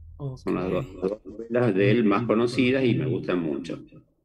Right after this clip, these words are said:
Speaker 2: Pero en realidad como que cada vez que leo un cuento me vuelve a gustar, me vuelve a gustar y me sigue gustando y no puedo tener alguno que te puedo decir cuál es mi preferido. Muy, muy difícil.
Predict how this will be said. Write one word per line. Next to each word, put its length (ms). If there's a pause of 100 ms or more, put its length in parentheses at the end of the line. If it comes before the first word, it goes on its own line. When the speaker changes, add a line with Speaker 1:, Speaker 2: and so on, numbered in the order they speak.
Speaker 2:
Pero 460
en 120
realidad 300
como 200
que 100
cada 200
vez 160
que 120
leo 140
un 140
cuento 340
me 80
vuelve 300
a 40
gustar, 480
me 140
vuelve 240
a 40
gustar 380
y 80
me 120
sigue 260
gustando 640
y 380
no 180
puedo 260
tener 300
alguno 800
que 80
te 120
puedo 160
decir 260
cuál 240
es 80
mi 80 (260)
preferido. 460
Muy, 160 (600)
muy 220
difícil. 560